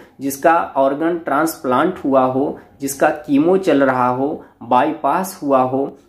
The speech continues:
किसी प्रकार की सर्जरी हुई, बीपी और शुगर अनकंट्रोल रहता हो और जिसको कोरोना संक्रमण के दौरान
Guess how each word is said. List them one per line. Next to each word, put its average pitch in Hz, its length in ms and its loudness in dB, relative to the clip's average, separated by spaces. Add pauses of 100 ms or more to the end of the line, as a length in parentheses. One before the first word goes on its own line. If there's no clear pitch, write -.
(100)
किसी 151 240 4
प्रकार 160 420 2
की 165 180 -4
सर्जरी 151 500 -2
हुई, 147 200 0
बीपी 147 360 2
और 151 220 2
शुगर 165 360 2
अनकंट्रोल 170 960 2
रहता 123 320 0
हो 135 380 -2 (320)
और 160 600 0
जिसको 147 400 -2
कोरोना 156 440 0
संक्रमण 147 680 0
के 156 220 0
दौरान 127 680 0